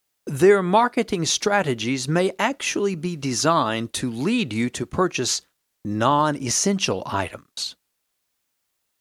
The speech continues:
Supermarkets have traditionally placed everyday items,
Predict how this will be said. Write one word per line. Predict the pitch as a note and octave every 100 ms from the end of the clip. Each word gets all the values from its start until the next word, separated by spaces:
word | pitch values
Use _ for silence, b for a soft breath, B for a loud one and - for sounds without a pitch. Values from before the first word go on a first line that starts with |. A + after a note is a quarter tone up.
| _ _ _ _ _ -
Supermarkets | - G#3 A3 G#3+ D#3+ C#3 D3+ -
have | - D3+ -
traditionally | D3 D3 A#2+ A3 - G3 C3+
placed | A#2 G#2 F#2+ A#2 - - -
everyday | G3+ A3 A3+ A3 G#3 F3 G3+ G3
items, | - - F2 B2+ -